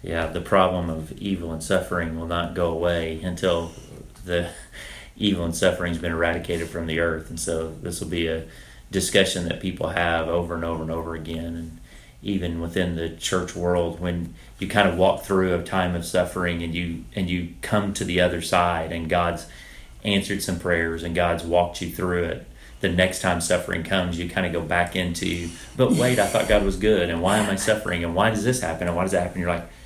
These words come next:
"I think we answered these questions once," you know? And so, um, w-, we do that ourselves. We do that with people we walk with, um, in, in discipling and counseling. And, um, it's a big question. I,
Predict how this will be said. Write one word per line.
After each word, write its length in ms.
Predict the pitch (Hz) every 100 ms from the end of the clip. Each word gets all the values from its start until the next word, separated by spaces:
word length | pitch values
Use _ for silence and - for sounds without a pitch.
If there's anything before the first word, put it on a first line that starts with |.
| - -
"I 40 |
think 220 | - 202
we 120 | 294
answered 300 | 127 175 120
these 160 | 95 90
questions 440 | - 92 - 92
once," 360 | 85 82 - -
you 80 | 101
know? 220 | 92 90
And 100 | 92
so, 360 | - 95 90 - - - - -
um, 480 | 92 87 85 82 82 82
w-, 140 | 101 101
we 180 | 107 101
do 140 | 110
that 120 | 104
ourselves. 560 | 92 87 - 101 98 87
We 100 | 87
do 120 | 98
that 220 | 95 90
with 160 | 85 87
people 260 | 98 90 85
we 100 | 87
walk 460 | 78 87 90 -
with, 500 | 92 92 90 90 - -
um, 380 | 92 87 85 82 82 - - - - -
in, 400 | 90 85 - -
in 240 | - 95 85
discipling 920 | 85 - 85 90 87 85 82 82 80
and 220 | 87 85
counseling. 720 | - 87 87 - 82 82 80
And, 920 | 85 82 - - - - - 87 85 80
um, 240 | 80 80 - - - -
it's 180 | - 101
a 60 | 95
big 320 | 82 98 -
question. 460 | 98 92 - 90 87
I, 500 | 95 98 101 98